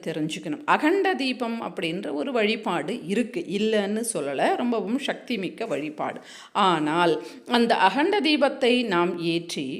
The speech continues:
வழிபாடு செய்யும்போது, ஒன்பது நாட்களும் அது அணையாமல் அப்படியே சுடர்விட்டு அது வந்து எரிய வேண்டும். அந்த மாதிரி இல்லாம, ஏதோ ஒரு காரணத்திற்காக அது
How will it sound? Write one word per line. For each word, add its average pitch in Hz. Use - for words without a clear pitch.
வழிபாடு 294
செய்யும்போது, 165
ஒன்பது 349
நாட்களும் 196
அது 160
அணையாமல் 202
அப்படியே 220
சுடர்விட்டு 214
அது 240
வந்து 208
எரிய 180
வேண்டும். 156
அந்த 254
மாதிரி 220
இல்லாம, 156
ஏதோ 285
ஒரு 220
காரணத்திற்காக 160
அது 262